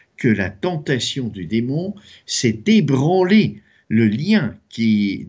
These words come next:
d'amour que nous avons avec Dieu pour voir jusqu'où il va tenir. Parce que ce lien d'amour, il n'y a pas accès.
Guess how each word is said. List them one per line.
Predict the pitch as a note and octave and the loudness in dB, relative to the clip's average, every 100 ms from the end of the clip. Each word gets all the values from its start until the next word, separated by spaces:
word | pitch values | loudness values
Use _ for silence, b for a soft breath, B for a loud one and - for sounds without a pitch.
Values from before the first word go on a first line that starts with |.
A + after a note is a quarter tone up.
| E2+ | -4
d'amour | B2+ E3 C4+ E3+ G2+ - | -2 0 -2 -2 -4 -4
que | A2+ | -4
nous | A2+ G#2 | -2 -2
avons | G#2 F#2 | -4 -4
avec | F2+ F2 | -6 -8
Dieu | D#2+ F3 A3 | -4 -4 -4
pour | A3+ | -8
voir | G#3 G#3+ D3 B B B _ - | -4 -2 -4 B B B _ -8
jusqu'où | G#2+ A#2+ C#3+ D3+ - - C#4+ | -4 0 2 2 -2 -6 -2
il | B3+ | -2
va | G3+ G3+ | -2 -4
tenir. | G3+ G#3+ G#3+ E3 F#2+ - | -2 0 0 0 -2 -6
Parce | G#2 | -12
que | - | -8
ce | D3 - | -6 -4
lien | D3 C3+ | -2 0
d'amour, | G#2 B2+ G#3+ E3 B B B | 0 2 2 0 B B B
il | - D#3+ | 0 2
n'y | B2+ | 2
a | |
pas | G#2 C3 | 0 -6
accès. | - - D#2 | -6 -10 -12